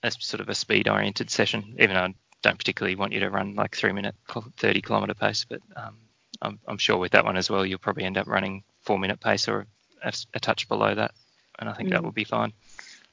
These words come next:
Speaker 2: Yep.
Speaker 1: Um, just keep it comfortable.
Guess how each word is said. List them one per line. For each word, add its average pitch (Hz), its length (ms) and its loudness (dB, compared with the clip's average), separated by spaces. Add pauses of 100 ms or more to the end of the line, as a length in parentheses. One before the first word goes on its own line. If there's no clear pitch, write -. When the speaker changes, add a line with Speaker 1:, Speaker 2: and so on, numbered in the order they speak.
(120)
Speaker 2:
Yep. 247 360 0
Speaker 1:
Um, 104 480 -10 (420)
just - 220 -2
keep - 200 6
it - 80 2
comfortable. 104 480 4